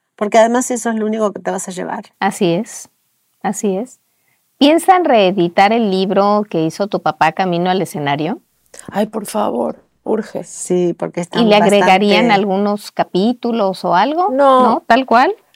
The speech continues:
Speaker 3: No, no, no. O sea, ese, e-, eso fue un poco un dolor de cabeza para papá, pobrecito, se, se quedó bastante frustrado porque, eh, quien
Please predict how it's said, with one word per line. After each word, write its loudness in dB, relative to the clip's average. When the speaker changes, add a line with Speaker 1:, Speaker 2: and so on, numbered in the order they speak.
Speaker 3:
No, 0
no, 0
no. -2
O 0
sea, 4
ese, 0
e-, 2
eso 2
fue 4
un -2
poco 0
un 0
dolor 4
de 2
cabeza 0
para -2
papá, 0
pobrecito, -4
se, -6
se -6
quedó 4
bastante -4
frustrado -2
porque, -2
eh, -2
quien -2